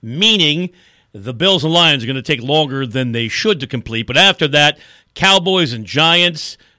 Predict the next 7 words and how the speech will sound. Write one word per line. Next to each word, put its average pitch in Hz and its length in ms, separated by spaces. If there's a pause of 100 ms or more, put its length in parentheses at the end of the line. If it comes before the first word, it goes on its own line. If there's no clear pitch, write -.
Giants 180 600
were 131 160
exposed 147 720
in 165 220
a 131 120
major 135 880
way. 101 480